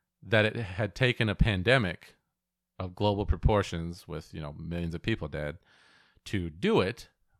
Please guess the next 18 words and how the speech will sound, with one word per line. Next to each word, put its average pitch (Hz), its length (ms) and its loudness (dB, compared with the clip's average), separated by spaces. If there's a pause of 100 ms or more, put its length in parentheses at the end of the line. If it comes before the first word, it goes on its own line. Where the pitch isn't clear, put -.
(100)
but 98 400 -2 (280)
if 95 240 -10 (300)
we 101 140 -2
can 92 200 -2
look 113 180 0
at 92 140 0 (180)
silver 87 320 -2
linings, 98 640 -2 (580)
you 90 80 -6
know, 78 120 -6
or 76 120 -8
try 127 240 0
to, 80 380 -8 (1600)
that 127 280 8
was 117 220 4
a 113 60 0
good 127 240 2
thing 95 280 0